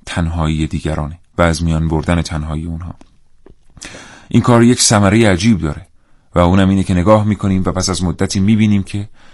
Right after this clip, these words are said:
این کار نه تنها باعث از میان رفتن تنهایی دیگرانه، بلکه داره تنهایی ما رو هم به با دیگران بودن و خوشحال بودن تبدیل می‌کنه.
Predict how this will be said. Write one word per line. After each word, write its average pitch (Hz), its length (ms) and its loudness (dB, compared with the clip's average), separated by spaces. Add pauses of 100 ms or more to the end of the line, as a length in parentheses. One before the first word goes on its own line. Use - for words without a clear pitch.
(160)
این 104 140 0
کار 101 300 2
نه 107 160 0
تنها 110 340 0
باعث 92 440 0
از 90 180 0
میان 90 260 0
رفتن 87 300 -2
تنهایی 85 520 -4
دیگرانه، 80 680 -4 (600)
بلکه 82 580 0 (140)
داره 85 480 0 (260)
تنهایی 85 680 -2
ما 90 240 2
رو 76 100 -4
هم 80 260 -12 (320)
به - 80 -2
با 78 340 0
دیگران 78 540 -4
بودن 76 360 -6 (280)
و 82 60 -2
خوشحال 82 420 -2
بودن 76 280 -6
تبدیل 76 380 -8
می‌کنه. - 280 -14